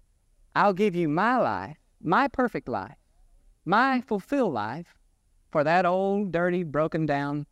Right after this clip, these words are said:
life that you've got." Would you take that kind of deal? I mean, if, if, if a used car salesman <laughs> or a car salesman came to you and, and you were driving an old beat-up forty-nine Chevrolet or something that had two flat tires and,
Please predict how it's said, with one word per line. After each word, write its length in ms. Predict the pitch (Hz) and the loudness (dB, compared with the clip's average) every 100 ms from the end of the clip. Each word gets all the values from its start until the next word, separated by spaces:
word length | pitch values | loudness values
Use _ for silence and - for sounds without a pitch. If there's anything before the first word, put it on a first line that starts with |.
| - | -6
life 320 | 131 123 120 | -2 -2 -4
that 180 | 123 - | -8 -6
you've 120 | 123 | -6
got." 300 | 120 101 - _ _ _ _ _ _ - | -6 -10 -14 _ _ _ _ _ _ -4
Would 160 | 151 | 0
you 100 | 254 | 2
take 240 | 254 269 - | 2 2 0
that 220 | 285 - | -6 -4
kind 180 | 262 262 | -2 -2
of 60 | |
deal? 280 | 247 277 285 _ _ _ _ _ _ - | -2 -4 -6 _ _ _ _ _ _ -4
I 120 | 208 | 2
mean, 160 | 233 214 | 4 2
if, 160 | 170 - | 0 0
if, 180 | 190 _ - | -2 _ -4
if 160 | 160 | 0
a 100 | 156 | 0
used 300 | 170 226 214 | 2 0 0
car 220 | 247 247 | 2 2
salesman 420 | - 254 247 240 214 190 190 | 4 0 0 -2 -4 -10 -12
<laughs> 280 | - _ - | -12 _ -10
or 120 | - | -4
a 40 | 165 | 0
car 240 | 240 247 | 4 4
salesman 380 | 233 262 240 220 | 4 0 -2 -4
came 200 | 269 247 | 0 0
to 40 | 226 | 0
you 260 | 247 285 | 0 0
and, 140 | 180 160 _ | -2 -6 _
and 160 | - 190 | -6 -4
you 80 | 262 | -2
were 60 | |
driving 320 | 208 247 247 233 | 2 4 4 2
an 60 | |
old 160 | 240 196 | -2 -2
beat-up 360 | 262 247 208 | 0 0 0
forty-nine 460 | 240 247 240 240 240 | -2 -2 0 0 0
Chevrolet 460 | - 247 233 247 240 | -2 -2 0 0 0
or 40 | |
something 300 | 254 247 233 | -2 -4 -2
that 100 | 202 | 0
had 260 | 220 180 - | 0 -2 -4
two 140 | 262 | -4
flat 280 | 240 233 208 | 0 0 0
tires 420 | 247 233 247 214 | 2 4 2 0
and, 220 | 170 151 | -4 -8